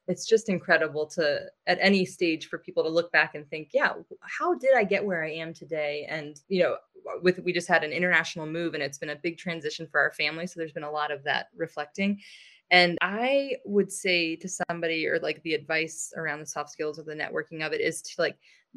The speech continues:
delight in your surroundings. <laughs> Like, like, don't just keep your head down in your work, but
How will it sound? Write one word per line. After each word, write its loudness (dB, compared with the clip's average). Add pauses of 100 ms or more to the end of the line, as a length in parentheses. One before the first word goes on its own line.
(340)
delight 4 (100)
in -4
your -2
surroundings. -2
<laughs> -8 (160)
Like, 6 (280)
like, 8
don't 8
just 2
keep -8
your 6
head 4
down -2
in -4
your -2
work, 0
but 2